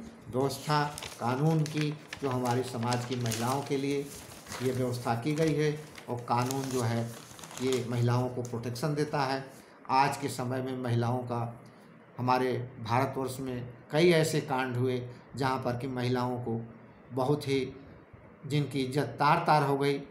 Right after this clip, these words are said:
समाज में उनको बहुत ही बुरा दिन देखना पड़ा। देखने, ऐसी व्यवस्था में हमारी विधायिका ने उनके लिए special प्राविधान हमारे संविधान में as well as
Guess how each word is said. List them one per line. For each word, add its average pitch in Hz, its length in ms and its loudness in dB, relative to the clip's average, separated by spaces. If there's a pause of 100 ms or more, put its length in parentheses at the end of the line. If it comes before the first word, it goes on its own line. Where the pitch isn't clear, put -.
(200)
समाज 131 320 2
में 131 120 -4
उनको 127 280 -6
बहुत 120 360 -2
ही 131 120 -4 (520)
बुरा 165 260 4
दिन 160 240 2
देखना 143 340 0
पड़ा। 127 400 -2 (200)
देखने, 139 500 -2 (260)
ऐसी 156 320 2
व्यवस्था 135 420 0
में 131 100 -4
हमारी 113 360 0 (300)
विधायिका 139 460 2
ने 131 140 -2
उनके 127 280 -2
लिए 123 320 0 (140)
special 127 400 -2
प्राविधान 104 600 -4 (440)
हमारे 117 300 0
संविधान 117 560 0
में 175 380 2 (380)
as 147 160 6
well 135 240 2
as 127 200 2